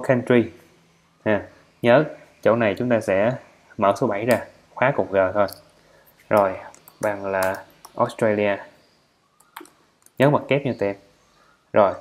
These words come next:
và, à, và cột category phải là fruits mới được. Như vậy chỗ này buộc mình phải có cái hàm and,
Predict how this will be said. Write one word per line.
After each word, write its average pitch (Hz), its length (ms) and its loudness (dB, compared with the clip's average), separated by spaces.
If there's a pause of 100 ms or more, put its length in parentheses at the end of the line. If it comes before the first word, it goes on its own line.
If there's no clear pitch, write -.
(400)
và, 107 460 4 (280)
à, 107 400 -4 (160)
và 101 380 0 (720)
cột 101 400 2 (400)
category 123 640 4
phải 98 240 -4
là 98 420 -2 (180)
fruits 143 280 0
mới 135 80 -6
được. 95 200 -4 (240)
Như 131 140 0
vậy 107 180 0
chỗ 120 100 -4
này 120 180 -4
buộc 101 200 -4
mình 104 160 -6
phải 101 120 -4
có 120 140 -10
cái 135 100 -6
hàm 101 120 -4 (100)
and, 110 180 -2